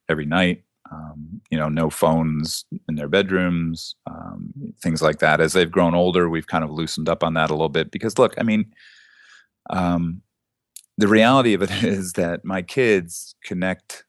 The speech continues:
to their peers, to their friends, through the technologies that are in their pockets. And,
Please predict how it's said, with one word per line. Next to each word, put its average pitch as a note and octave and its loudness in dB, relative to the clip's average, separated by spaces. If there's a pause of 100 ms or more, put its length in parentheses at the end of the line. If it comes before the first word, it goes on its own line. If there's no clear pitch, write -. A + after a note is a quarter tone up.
(200)
to F2 -6
their E2 -2
peers, F#2 2
to F2 -6
their D#2+ -2
friends, E2+ -2
through E2 -4
the D#2+ -4
technologies E2+ 0
that D#2+ 0
are D#2+ 0
in D2+ -2
their D2 -4
pockets. - 0 (840)
And, E2 2